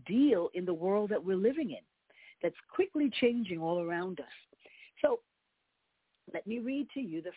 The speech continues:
first one from the, uh, New International Version, the N I V, and then I'm gonna read, we're gonna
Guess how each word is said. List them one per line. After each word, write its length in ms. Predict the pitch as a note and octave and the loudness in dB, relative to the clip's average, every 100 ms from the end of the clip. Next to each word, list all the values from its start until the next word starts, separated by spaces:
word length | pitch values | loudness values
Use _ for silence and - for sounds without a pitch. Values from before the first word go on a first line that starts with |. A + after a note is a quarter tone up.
| - | 0
first 320 | A3 B3 - _ | 2 2 -4 _
one 320 | C#3 C3+ G#3+ - | -14 -10 -10 -6
from 300 | D#3+ D3 D3 - - - E3 | -4 -4 -8 -14 -20 -6 0
the, 340 | D#3+ D3+ C#3+ - _ _ _ | 0 2 -2 -6 _ _ _
uh, 340 | C#3+ C#3+ D#3 - | -12 -10 -12 -12
New 300 | D#3 E3 F#3+ | -4 2 4
International 580 | G3+ F#3+ D#3+ D#3 - D#3 | 2 0 -2 -2 -2 -4
Version, 520 | C3+ C#3+ C#3+ F3+ A#3+ B3+ - - _ | -2 -4 -2 -2 -2 -2 -12 -20 _
the 120 | D3+ - | 0 4
N 120 | D#3 | 4
I 160 | D3+ C#3+ | 4 4
V, 240 | D#3+ C4+ - - | 6 4 2 -4
and 120 | E3+ | -2
then 140 | D#3+ D#3 | 2 2
I'm 140 | D#3+ | 2
gonna 200 | D#3 D3+ | 0 -2
read, 360 | D3 D3 D3 D3 _ _ - | -8 -8 -10 -16 _ _ -8
we're 180 | E3 D#3+ | 2 4
gonna 200 | D#3+ | 4